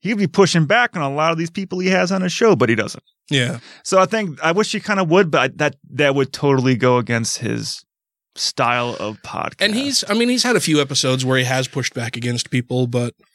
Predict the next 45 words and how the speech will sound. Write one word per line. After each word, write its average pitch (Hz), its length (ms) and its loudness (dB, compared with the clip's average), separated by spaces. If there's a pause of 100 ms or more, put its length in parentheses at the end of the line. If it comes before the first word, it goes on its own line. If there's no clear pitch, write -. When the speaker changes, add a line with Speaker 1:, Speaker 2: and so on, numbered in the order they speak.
(160)
Speaker 1:
I 180 140 4
hear 220 200 0
him 269 120 0
push 175 240 0
back 135 280 0
on 160 120 0
people 175 280 -2
more 147 220 4
when 135 140 2
they're 113 160 2
not 120 540 -2
on 160 180 -2
the 175 80 -2
show 196 440 2 (560)
than 139 140 2
when 127 80 2
Speaker 2:
Yeah. - 80 0
Speaker 1:
they're 123 200 -4
on 139 220 4
the 123 100 -2
show. 110 300 0
I've 110 140 0
heard 165 140 2
him 156 120 2
go 147 200 4
back 135 280 0
before 175 500 0 (200)
and 120 120 -4
talk 135 160 0
about, 139 120 -2
"Oh, 175 60 6
remember 165 240 2
when 160 80 2
I 151 40 2
had 151 180 2
so-and-so? 156 440 2
Yeah, 151 120 4
you 135 140 0
said 147 160 -2
this 127 140 -4
fucking 135 300 0
quacky 135 440 -2
shit 139 380 0
and 127 80 -6
stuff." 139 480 2